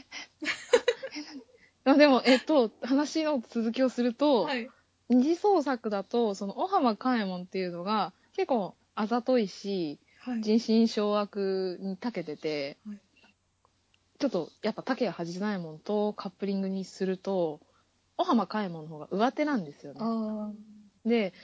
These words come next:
Speaker 1: よく小浜嘉右衛門の手のひらの上でコロコロされる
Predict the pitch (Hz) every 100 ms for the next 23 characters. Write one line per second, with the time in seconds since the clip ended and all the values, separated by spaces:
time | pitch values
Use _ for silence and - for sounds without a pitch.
0 | - _ 359 - 262 311 320 208 - 214
1 | 202 170 160 156 - - 233 208 180 156
2 | 151 151 151 - 262 190 156 147 151 147
3 | 143 143